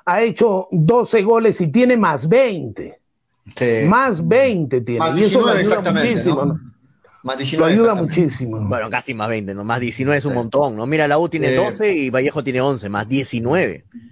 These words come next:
Speaker 2: Melgar
Speaker 3: Nosotros
Speaker 2: con ganar a la U, por
Speaker 3: Los
Speaker 2: diferencia de
Speaker 3: únicos que
Speaker 2: goles,
Speaker 3: tienen
Speaker 2: está
Speaker 3: más
Speaker 2: arriba.
Speaker 3: goles, los únicos que tienen más goles en el torneo en general, todo el año, son Alianza y Cristal. Después la, eh, Melgar tiene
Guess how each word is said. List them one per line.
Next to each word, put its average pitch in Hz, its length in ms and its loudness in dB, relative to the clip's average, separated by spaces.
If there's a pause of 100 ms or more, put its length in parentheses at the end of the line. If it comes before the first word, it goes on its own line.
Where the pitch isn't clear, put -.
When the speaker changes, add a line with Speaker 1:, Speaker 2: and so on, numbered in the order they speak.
(160)
Speaker 2:
Melgar 170 340 0
Speaker 3:
Nosotros 226 200 2
Speaker 2:
con 185 80 -4
ganar 214 160 2
a - 40 2
la 175 100 2
U, 269 340 0
por 160 140 0
Speaker 3:
Los 165 120 2
Speaker 2:
diferencia 320 300 2
de - 40 2
Speaker 3:
únicos 247 40 4
que - 20 4
Speaker 2:
goles, 226 140 2
Speaker 3:
tienen 269 140 -2
Speaker 2:
está 247 100 0
Speaker 3:
más 247 60 2
Speaker 2:
arriba. 233 140 0
Speaker 3:
goles, 240 380 0
los 160 180 -4
únicos 285 200 -2
que 226 80 -4
tienen 247 120 -4
más 220 120 -2
goles 214 280 0
en 147 100 -8
el 135 160 -4
torneo 156 380 0
en 139 80 -4
general, 143 400 -2
todo 196 160 2
el 185 60 2
año, 240 200 -2
son 180 280 -4
Alianza 151 340 0
y - 40 -6
Cristal. 135 380 -2
Después 156 240 -6
la, 151 180 2
eh, 127 120 -4
Melgar 123 300 -2
tiene 143 260 -6